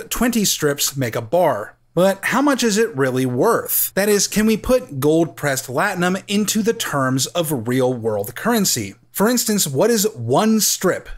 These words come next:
of gold-pressed latinum when converted into United States dollars? Now, of course, we couldn't possibly account for inflation and other market factors, but we can find some sort of benchmark of how much things cost in Star Trek based on what we might pay for the same item.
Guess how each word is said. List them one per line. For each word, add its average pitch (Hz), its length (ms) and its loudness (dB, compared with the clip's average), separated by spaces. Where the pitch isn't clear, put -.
of 123 220 -2
gold-pressed 143 720 0
latinum 170 540 0
when 180 160 0
converted 156 500 2
into 160 580 0
United 123 460 0
States 110 340 -2
dollars? 127 720 0
Now, 175 160 4
of 170 140 0
course, 214 320 2
we 220 100 0
couldn't 226 320 0
possibly 160 540 0
account 139 420 -2
for 131 220 0
inflation 165 840 0
and 117 160 -2
other 147 280 2
market 143 320 0
factors, 151 520 -2
but 233 140 2
we 240 80 0
can 240 140 4
find 254 380 2
some 202 280 2
sort 175 260 2
of 135 180 0
benchmark 147 680 0
of 156 160 -2
how 214 240 0
much 180 280 2
things 151 300 0
cost 107 420 -4
in 120 80 -2
Star 196 300 0
Trek 190 380 -2
based 185 260 0
on 190 240 0
what 139 240 0
we 196 260 0
might 165 360 0
pay 131 260 -2
for 143 160 -2
the 156 120 0
same 113 380 -2
item. 135 460 -2